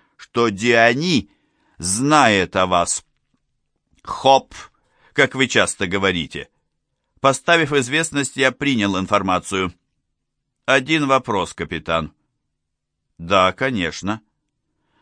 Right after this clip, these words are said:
Что вы собираетесь делать с солдатом и его отцом?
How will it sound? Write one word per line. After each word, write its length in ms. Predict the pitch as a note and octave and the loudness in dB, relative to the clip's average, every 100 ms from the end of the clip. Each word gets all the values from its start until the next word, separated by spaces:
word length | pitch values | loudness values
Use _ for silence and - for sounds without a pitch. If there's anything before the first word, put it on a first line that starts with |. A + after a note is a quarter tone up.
| _ | _
Что 300 | - - A#3 | -8 0 2
вы 100 | A#3+ | 2
собираетесь 720 | A3 G#3 G#3 G#3 G3 F#3+ F3 | 0 -2 0 0 0 -4 -8
делать 420 | C3 C#3+ A#2+ A2 | -2 0 2 0
с 80 | - | -2
солдатом 640 | - A2+ G#2 A2+ G#2 G#2+ G2 - | -2 -2 0 -2 -2 -4 -6 -4
и 60 | |
его 320 | G2 G2 F#2+ | -4 -4 -4
отцом? 500 | F2+ E2+ - F#2 E2+ | -4 -6 -6 -6 -6